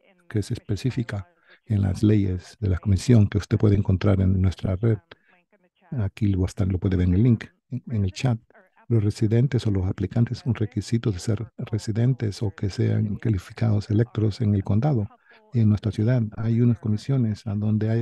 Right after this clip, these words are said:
excepciones a esa regla, pero es, esa es la norma. Ah, sobre cuando lo apuntan, lo-, todos los miembros, eh, son jurados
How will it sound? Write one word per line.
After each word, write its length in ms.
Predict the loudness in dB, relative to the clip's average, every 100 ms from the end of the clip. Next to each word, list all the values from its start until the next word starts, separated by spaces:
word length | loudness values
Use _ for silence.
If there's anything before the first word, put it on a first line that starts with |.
| -4
excepciones 800 | -6 -6 -8 -4 2 4 4 0
a 60 |
esa 180 | -2 -2
regla, 460 | -2 0 0 0 -4 -14 _ _ _ _
pero 240 | 0 0
es, 160 | 0 -2
esa 180 | -4 -2
es 80 |
la 80 | -2
norma. 400 | 0 0 -2 -6 -10 _ _ -20 _ _ _ _ _ _ -4
Ah, 140 | -4 -4 -14 _ -4
sobre 460 | 0 0 0 -2
cuando 240 | 0 0 0
lo 80 |
apuntan, 560 | 0 2 2 0 -2 -2
lo-, 120 | -4
todos 300 | -4 -4 -4
los 180 | -6 -4
miembros, 460 | 0 0 -2 -6 -8
eh, 60 | -4
son 140 | -4
jurados 380 | 0 -2 -2